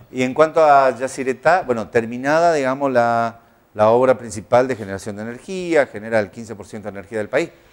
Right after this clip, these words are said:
ahora una ampliación con Añacuá. ¿Hacia dónde apunta el nuevo perfil? A usted le va a tocar la transición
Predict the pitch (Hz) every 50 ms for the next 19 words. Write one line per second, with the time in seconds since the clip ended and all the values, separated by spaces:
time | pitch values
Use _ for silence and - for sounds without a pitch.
0 | _ _ 104 101 107 110 107 107 107 107 90 101 101 98 - 120 117 104 113 110
1 | 110 110 113 - - 131 127 139 156 180 - _ _ _ _ _ _ _ _ _
2 | _ _ _ _ _ 131 - - 135 123 135 165 180 180 180 160 - - 165 170
3 | 165 165 - 156 147 143 143 147 147 135 120 131 120 - - 143 151 123 - -
4 | 160 175 170 175 170 170 156 127 165 175 175 165 165 156 151 151 156 156 147 123
5 | - 170 - - - 180 185 190 202 220 220 214